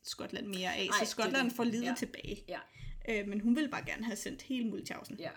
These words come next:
Speaker 1: i stedet for bare
Speaker 2: Det tror
Speaker 1: sådan
Speaker 2: jeg også,
Speaker 1: blodig.
Speaker 2: det tror jeg er et klogt valg i sidste ende, at sige, Okay, lad os lade være med at ydmyge dem, men højst nødvendigt, fordi
Speaker 1: Ja, og man kan jo ikke,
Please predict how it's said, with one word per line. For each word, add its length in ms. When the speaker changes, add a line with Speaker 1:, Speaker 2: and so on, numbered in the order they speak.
Speaker 1:
i 60
stedet 220
for 80
bare 100
Speaker 2:
Det 80
tror 60
Speaker 1:
sådan 80
Speaker 2:
jeg 80
også, 120
Speaker 1:
blodig. 160
Speaker 2:
det 120
tror 100
jeg 100
er 40
et 140
klogt 260
valg 180
i 20
sidste 300
ende, 240
at 60
sige, 300
Okay, 200
lad 100
os 100
lade 80
være 100
med 100
at 100
ydmyge 340
dem, 100
men 140
højst 200
nødvendigt, 600
fordi 280
Speaker 1:
Ja, 260
og 80
man 140
kan 120
jo 60
ikke, 120